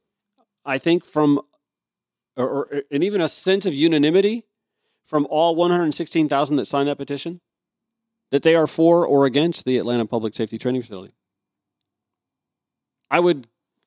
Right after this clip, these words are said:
wager to guess more than three quarters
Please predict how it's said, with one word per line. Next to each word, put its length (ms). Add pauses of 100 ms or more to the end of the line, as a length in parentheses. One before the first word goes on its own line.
(120)
wager 500
to 80
guess 440 (140)
more 480
than 340
three 240
quarters 640